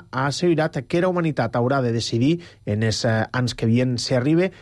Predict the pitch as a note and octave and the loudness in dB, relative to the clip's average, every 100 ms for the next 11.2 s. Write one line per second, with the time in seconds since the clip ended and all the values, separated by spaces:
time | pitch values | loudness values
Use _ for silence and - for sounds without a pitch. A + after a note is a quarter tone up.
0 | - - A2+ A2 G#2+ - G#2+ G2+ - F#3 | -20 -6 -2 -2 -2 -2 -2 0 -2 0
1 | D#3 D3 E3 D#3+ E3 E3 - A#2 - A2 | 0 0 0 2 2 0 -2 -4 -2 -4
2 | - G3 - B2 A#2+ B2+ B2+ B2+ - - | 0 -2 0 -2 0 0 -2 -4 -20 -8
3 | A#2+ A#2 A#2+ A#2+ A#2+ A#2+ A#2 - A#2+ A#2 | -2 0 2 2 2 2 0 0 -2 0
4 | A2 G#2+ - A2+ A#2 A2 G#2 G2 F#2+ - | 0 -2 -2 -2 0 0 0 0 -6 -8
5 | - - - - - - - - - - | -18 -20 -20 -18 -16 -16 -20 -20 -20 -20
6 | - - - - - D#3+ D3 C#3 B2+ B2+ | -20 -20 -20 -6 0 2 2 0 0 -4
7 | - D#3 D#3+ - D3+ C#3 B2+ B2+ C3 D3 | 0 0 2 0 0 0 -2 -4 -4 -2
8 | E3+ D#3+ - C#3 B2+ D3 C#3+ C3+ B2 A#2 | 0 -2 0 -2 0 0 0 0 -2 -4
9 | A#2+ C#3 F#3 - G#2+ B2+ C3+ C3+ B2 C#3 | -2 -2 0 -2 -4 -2 -2 -4 -2 -2
10 | B2 B2 C3+ B2 C#3 C#3+ B2 B2+ A2+ A2 | 0 0 0 0 0 0 -2 0 0 2
11 | C3+ | 0